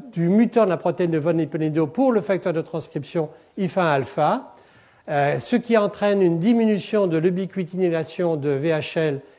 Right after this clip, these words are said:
in vitro, une élévation de if un alpha, une augmentation de la transcription d'érythropoïétine. Et in vitro, on observe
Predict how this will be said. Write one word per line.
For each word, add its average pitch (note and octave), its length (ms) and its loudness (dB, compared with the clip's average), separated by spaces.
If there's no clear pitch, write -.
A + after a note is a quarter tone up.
in G3+ 140 4
vitro, F3 640 0
une D#3 140 2
élévation G3 500 4
de D#3+ 100 0
if D#3 220 -4
un C3+ 120 -4
alpha, D#3 400 -4
une G#3 160 6
augmentation F#3+ 540 2
de E3 60 -2
la D3 60 0
transcription D#3+ 680 -6
d'érythropoïétine. D3+ 1200 0
Et D3+ 140 2
in G3 60 6
vitro, D#3 760 2
on B2 100 -6
observe C#3 520 -2